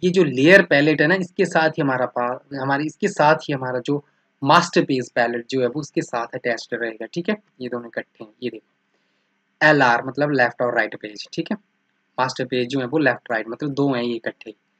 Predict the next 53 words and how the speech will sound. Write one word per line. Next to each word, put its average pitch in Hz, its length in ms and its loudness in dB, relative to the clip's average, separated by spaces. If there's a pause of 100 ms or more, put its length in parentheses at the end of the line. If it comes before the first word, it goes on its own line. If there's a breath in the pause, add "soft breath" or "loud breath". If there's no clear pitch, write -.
(300)
एक 127 160 -8
इनकी 135 220 -2
document 127 500 -2
master 120 340 -4
है, 110 120 -8 (120)
ये 131 80 -6
जो 147 140 -2
है, 147 160 -2 (280)
ये 131 220 -4
जो 131 200 -4
है, 139 200 -2 (100)
ये 127 260 -4
है 170 120 -2 (460)
document 143 420 2
master, 120 300 -4
ये 165 200 4
है 156 60 4
वो, 147 200 -2 (240)
अ, 131 40 -4 (680)
जो 120 200 -6 (520)
corner 123 360 2
में 127 160 -2
box 120 320 -4
दिया 127 200 -4
और 117 120 -2
right 120 180 -4
click 117 240 -8
करके 120 240 -6
हम 120 220 -8
इनके 120 300 -12
बीच 117 220 -8
में 135 40 -8
switching 123 340 -12
कर 113 120 -8
सकते - 280 -18
हैं। 110 80 -16 (400)
अब 202 100 4
यहाँ 220 180 10
पे 220 120 6
भी 208 80 4
create 170 240 6
करने 165 260 4
के 160 100 2
लिए 160 100 2
same 151 300 0
वैसे 143 260 0
ही 135 80 2
है, 131 120 2
right 120 340 0
में 143 200 -2 (880)
यहाँ 127 220 0
पे 123 140 -2
एक 123 80 -4